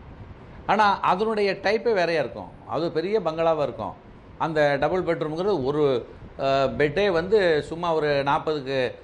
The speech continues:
அறுபது மாதிரி ஒரு ஹால் போட்டிருந்தான்னு வச்சுக்கோங்க, நம்ம நினைச்சே பார்க்க முடியாது. அப்புறம் அவன் வந்து கூட்டிட்டு போய், "இது என்னப்பா இது, இது பெட்ரூமா? இது எங்க ஊர்ல நாலஞ்சு ஆறு வீடே இதுல இருக்குங்கிற" மாதிரி சொல்லுவான். ஆனா,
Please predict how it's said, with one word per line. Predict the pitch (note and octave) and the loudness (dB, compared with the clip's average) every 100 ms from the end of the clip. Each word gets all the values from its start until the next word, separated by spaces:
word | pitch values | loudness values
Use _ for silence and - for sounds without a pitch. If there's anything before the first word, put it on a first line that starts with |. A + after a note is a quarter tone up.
| - | -8
அறுபது | C#3 D3+ D3 C#3+ | -2 0 2 2
மாதிரி | D#3+ G3 F3+ | 2 0 0
ஒரு | C#3+ | 0
ஹால் | D#3 D#3+ | 0 0
போட்டிருந்தான்னு | D3+ D3 D3 D#3+ D3 | -4 -4 -4 -6 -6
வச்சுக்கோங்க, | C#3 A#2+ A#2+ F#2 - - - - - - - - - - - - - - - | -8 -8 -6 -8 -10 -20 -20 -20 -20 -20 -20 -20 -20 -20 -20 -20 -20 -18 -6
நம்ம | F#3 A3 | -2 2
நினைச்சே | A3+ B3+ C4 | 0 2 2
பார்க்க | A#3 G#3+ | 2 0
முடியாது. | G3 F#3 D3 B2 F#2 - - - - - - - - - - - - | -2 0 0 -2 -4 -8 -20 -20 -20 -20 -20 -20 -20 -20 -20 -10 0
அப்புறம் | G#3+ A#3 G#3+ | 2 4 4
அவன் | G#3 G#3 | 4 0
வந்து | A3 A#3 | -2 -2
கூட்டிட்டு | G3+ G#3+ G3+ F3+ | -2 -2 -2 -2
போய், | G#3+ G3+ F3 | 0 0 0
"இது | F3 F3+ D3+ C#3 - - - - | -4 -6 -8 -14 -18 -20 -20 -14
என்னப்பா | A#2+ G#3 G#3+ A3 | -10 -6 0 0
இது, | E3+ D#3 G#3+ | 0 -2 -4
இது | D3+ | -4
பெட்ரூமா? | A2 D3 D3 A#3+ A3+ F3+ C#3+ | -2 -2 -2 -2 0 0 0
இது | G3 F#3+ C3 - - - | 0 2 0 -4 -16 -8
எங்க | C3+ F#3+ | -4 2
ஊர்ல | G3+ A3 | 2 2
நாலஞ்சு | F#3+ D3 G3 F#3 F3+ | 2 2 2 0 0
ஆறு | E3 | 0
வீடே | D3+ A#3 A#3+ A3+ G3 F3+ | 2 4 4 2 0 -2
இதுல | E3+ E3 | -2 -2
இருக்குங்கிற" | D3 D3 D3 C3+ | -4 -6 -8 -4
மாதிரி | C3 D3 B2 | -4 -4 -6
சொல்லுவான். | G2+ F#2 E2+ - - - - - | -8 -8 -12 -18 -20 -20 -16 -2
ஆனா, | D3+ | 2